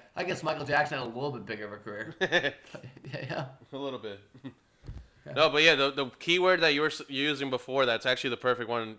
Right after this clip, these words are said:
Speaker 2: uh, when I was trying to describe how dreamlike and, like, how just, like, how beautiful this movie is. It's just art. You know, it's an artistic movie, uh, which is also why it reminded me of Hitchcock. So, um, yeah, Brian De Palma, um,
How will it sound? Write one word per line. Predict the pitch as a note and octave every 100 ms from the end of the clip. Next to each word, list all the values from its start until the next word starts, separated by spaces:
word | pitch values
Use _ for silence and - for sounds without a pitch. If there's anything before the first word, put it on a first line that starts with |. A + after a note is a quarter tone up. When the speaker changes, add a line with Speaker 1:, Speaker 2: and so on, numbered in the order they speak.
| -
Speaker 2:
uh, | G#2
when | G2+
I | G#2+
was | A2
trying | A#2+ A2
to |
describe | G#2 - A2 G#2
how | G#2
dreamlike | F#2+ G#2+ G#2+ G#2+ G#2+ G#2 G2
and, | G2
like, | F#2+ F2+
how | - F#2+
just, | F#2+ G2
like, | G2
how | F#2+
beautiful | G2 G#2 G#2+
this | G2+ -
movie | G2+ G#2+
is. | A2+ F#2+
It's | F2+
just | B2 - -
art. | A#2 F#2+ - _
You | G#2 G2
know, |
it's | F#2 -
an | G2+
artistic | G2+ - G#2+ - G#2
movie, | G#2 G2+ F#2 - _ _ _ -
uh, | G2+
which | G2+ -
is | A#2
also | A#2+ A2+
why | G#2
it |
reminded | G2 G2 G2
me | F#2+ F#2+
of |
Hitchcock. | G2 F#2+ - F#2 F2+
So, | - G2 F#2+ F2+ _ _ _ _ _ _ -
um, | G2+ G2+ G#2
yeah, | B2
Brian | G#2+ A2 C#3
De | D3
Palma, | - A#2+ C3+ C#3+ D#3 C#3+ - -
um, | A2 G2+ G2 G2